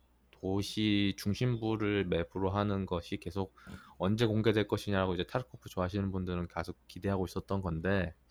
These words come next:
이번에 이제 영상이 공개가 됐어요. 이제 저희 이 게임을 산다 만다 계속 고민 중에 있는데, 아직까지는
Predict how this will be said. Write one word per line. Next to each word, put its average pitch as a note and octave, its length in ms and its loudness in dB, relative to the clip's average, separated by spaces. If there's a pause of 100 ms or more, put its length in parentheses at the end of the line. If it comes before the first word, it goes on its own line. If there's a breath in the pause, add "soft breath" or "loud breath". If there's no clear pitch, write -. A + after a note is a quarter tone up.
(560 loud breath)
이번에 G#2 300 2
이제 G2 180 2
영상이 G2 420 0
공개가 F2+ 280 0
됐어요. F2+ 600 -2 (840 soft breath)
이제 - 120 -8
저희 G2 260 2
이 G2+ 80 -8
게임을 C3+ 240 6
산다 E3 360 2
만다 A#2+ 280 2
계속 G2+ 260 0 (120)
고민 G#2 280 2
중에 G2+ 160 0
있는데, E2 560 0 (120)
아직까지는 G#2 840 0